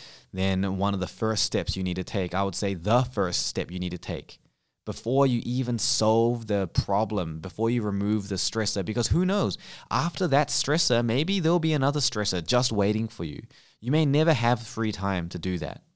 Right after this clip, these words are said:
You, it may never let up, and you don't want it to break you. So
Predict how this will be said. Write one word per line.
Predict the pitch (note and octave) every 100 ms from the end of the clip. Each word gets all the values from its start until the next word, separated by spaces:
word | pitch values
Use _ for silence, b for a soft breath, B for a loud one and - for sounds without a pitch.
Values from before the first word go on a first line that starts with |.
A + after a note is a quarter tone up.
| _ -
You, | A2 A#2
it | A#2+
may | B2+ B2
never | A#2 B2 G#2+
let | F#2+ F2+
up, | B1 - - _ B B B
and | - A#2+
you |
don't | C3+ C3+
want | B2 A#2+
it | G#2+
to | G#2
break | E2+ F2 F2 -
you. | B1 - _ _ _ _ _ _ _ _
So | - A#2